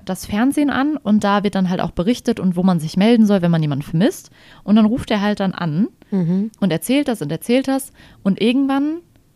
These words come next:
Speaker 1: ich glaube, er ruft da sogar zweimal an und irgendwann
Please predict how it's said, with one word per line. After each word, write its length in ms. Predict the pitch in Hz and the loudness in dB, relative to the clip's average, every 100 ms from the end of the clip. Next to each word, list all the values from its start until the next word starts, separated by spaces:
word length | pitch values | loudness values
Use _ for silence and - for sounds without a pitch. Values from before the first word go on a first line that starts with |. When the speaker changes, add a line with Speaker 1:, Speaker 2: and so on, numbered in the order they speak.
| _ _ _ _ | _ _ _ _
Speaker 1:
ich 80 | - | -10
glaube, 180 | 196 190 | -4 -2
er 80 | 175 | -2
ruft 180 | 196 | -4
da 40 | 196 | -6
sogar 200 | 160 147 | -6 -8
zweimal 420 | - 180 214 151 | -6 -2 0 -2
an 280 | - 170 240 - - _ | -4 -6 -6 -8 -20 _
und 300 | - 196 196 - | -4 -2 -2 -2
irgendwann 640 | 226 254 254 254 262 254 | -2 0 0 0 0 -2